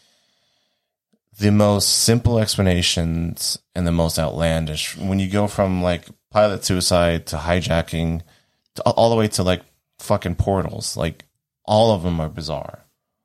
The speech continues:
Like, there's not one that makes sense. I mean, there's one that kind of makes sense from a time,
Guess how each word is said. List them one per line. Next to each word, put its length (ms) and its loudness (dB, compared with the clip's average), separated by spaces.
Like, 100 -20
there's 140 2
not 200 4
one 280 4
that 160 -4
makes 220 -10
sense. 420 -4
I 60 0
mean, 140 4
there's 200 2
one 260 4
that 200 0
kind 180 2
of 140 0
makes 220 -2
sense 220 -2
from 200 -8
a 100 -6
time, 500 2